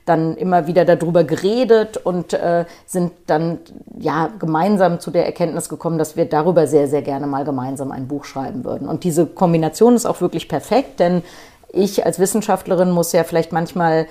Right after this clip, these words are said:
also nehme bestimmte Dinge f-, für gegeben hin, die in meinem beruflichen Umfeld meine Kollegen halt alle wissen. Und deswegen war es super, mit einer Wirtschaftswissenschaftlerin das Buch zu schreiben,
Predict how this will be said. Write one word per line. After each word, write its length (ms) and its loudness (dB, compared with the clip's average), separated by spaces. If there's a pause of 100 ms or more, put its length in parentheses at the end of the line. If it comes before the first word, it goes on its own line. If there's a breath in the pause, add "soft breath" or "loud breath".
(200 loud breath)
also 200 2
nehme 260 2
bestimmte 460 -4
Dinge 440 2
f-, 240 -8
für 200 -2
gegeben 440 2
hin, 360 0
die 240 -4
in 160 -2
meinem 420 0
beruflichen 540 -4
Umfeld 500 0
meine 240 0
Kollegen 420 0
halt 160 -4
alle 220 -4
wissen. 400 0 (380 soft breath)
Und 120 -6
deswegen 360 -4
war 100 -2
es 120 -8
super, 280 -2
mit 180 -6
einer 240 -6
Wirtschaftswissenschaftlerin 1040 -4
das 120 -8
Buch 200 -4
zu 140 -6
schreiben, 520 0